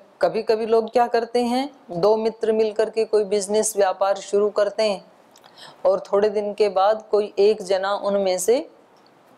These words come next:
वो सब चीज़ें अपने उसमें लिखवा करके, अपने पक्ष में लेकर के, और दूसरे को पता ही नहीं चलता है कि ये सब कब हो गया,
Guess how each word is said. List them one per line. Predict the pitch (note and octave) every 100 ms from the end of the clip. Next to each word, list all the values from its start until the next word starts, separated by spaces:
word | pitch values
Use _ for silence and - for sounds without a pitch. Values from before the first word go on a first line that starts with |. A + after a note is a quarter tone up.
| _ - - -
वो | F#3+
सब | - A3 G3+ F#3
चीज़ें | - G3+ F#3+ A3
अपने | G3+ G#3 G3 G#3
उसमें | G3 - G3+ G3
लिखवा | F3+ - F#3+ F#3
करके, | A3 A3 A3 C4+ F3+
अपने | F3+ - G3
पक्ष | G3 G3+ - G3+
में | F#3
लेकर | F3+ F3+ G3
के, | G3 A#3+
और |
दूसरे | F#3 A3+ A3+ A3+
को | G#3+
पता | G#3 F#3+ G3+
ही | A3
नहीं | A3 F#3+
चलता | F3+ E3 F#3
है | F3+
कि | F3 F3+
ये | F#3
सब | - F#3 -
कब | F#3 F3
हो | E3
गया, | D3 D#3